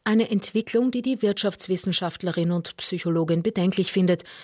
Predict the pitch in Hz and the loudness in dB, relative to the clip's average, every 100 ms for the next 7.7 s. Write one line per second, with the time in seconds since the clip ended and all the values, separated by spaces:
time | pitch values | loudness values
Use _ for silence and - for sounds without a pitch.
0 | - _ - 185 185 180 160 147 - 170 | -20 _ 0 0 2 2 2 0 0 2
1 | 226 202 151 - 165 240 240 202 202 180 | 2 2 0 0 0 4 4 2 0 0
2 | 165 156 - 123 - 196 220 208 202 196 | 0 -2 -6 -6 -2 0 2 2 0 0
3 | 202 175 165 156 139 - 202 175 175 - | 0 0 0 0 -2 -2 0 2 0 -2
4 | 175 127 165 - 143 151 208 165 156 180 | -2 -2 -4 -4 -2 0 0 0 -2 0
5 | 196 208 - 190 190 180 - - _ - | 0 0 2 2 2 0 -4 -20 _ -2
6 | 240 240 - 147 127 - 143 139 202 - | 0 0 -2 -2 -4 -8 -6 -2 -4 -6
7 | - 196 - 147 143 120 - | -6 -4 -4 -2 -2 -4 -14